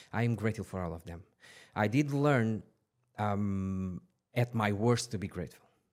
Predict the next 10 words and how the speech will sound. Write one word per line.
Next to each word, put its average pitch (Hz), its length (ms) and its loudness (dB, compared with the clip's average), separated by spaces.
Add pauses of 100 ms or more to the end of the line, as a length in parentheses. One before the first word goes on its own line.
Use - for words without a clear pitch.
(380)
where 92 160 -4
you 92 100 -6
find, 98 580 -4 (460)
uh, 98 340 -2
a - 80 -2
way 101 220 0
to - 100 -12
be 95 140 -4
grateful 107 420 -2
for. 120 440 -2